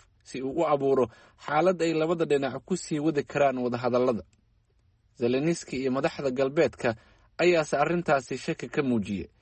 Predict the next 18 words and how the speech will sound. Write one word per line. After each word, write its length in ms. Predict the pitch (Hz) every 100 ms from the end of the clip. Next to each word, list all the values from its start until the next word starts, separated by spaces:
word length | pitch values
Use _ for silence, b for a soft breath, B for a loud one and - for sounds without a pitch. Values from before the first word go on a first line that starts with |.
| b b b
Taasina 360 | 143 151 196 208
waxay 320 | 208 196 170
sii 280 | - 196 196
dhabowday 500 | 175 165 151 143 143
markii 360 | 156 180 -
ay 140 | 139 135
Khamiista 500 | - 143 165 - 139
maanta 340 | 147 156 - 123
ah 180 | 135 131
ciidamada 440 | 139 135 160 170
Ruushka 360 | 156 170 151 139
bilaabeen 540 | 131 135 135 147 87 - b b b b
duqeymo 420 | 135 143 151 180 185
culus 320 | 170 175 160 -
oo 140 | 151 147
ay 60 | 151
la 100 | 165
beegsanayaan 760 | 151 135 - 156 147 135 123